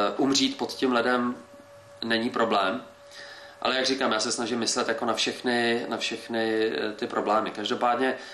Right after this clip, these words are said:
nejčastější, eh, chybou je to, že ztratíme pod tou vodou orientaci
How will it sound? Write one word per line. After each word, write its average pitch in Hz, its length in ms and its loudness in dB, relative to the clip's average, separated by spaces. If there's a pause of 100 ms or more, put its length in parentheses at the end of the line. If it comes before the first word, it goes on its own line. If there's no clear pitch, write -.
(120)
nejčastější, 123 1200 2 (1000)
eh, - 40 -14
chybou 120 580 2
je 123 120 2
to, 117 340 2
že 117 160 0
ztratíme - 480 -2
pod 117 200 -6
tou 123 140 -2
vodou 113 540 2
orientaci 117 800 0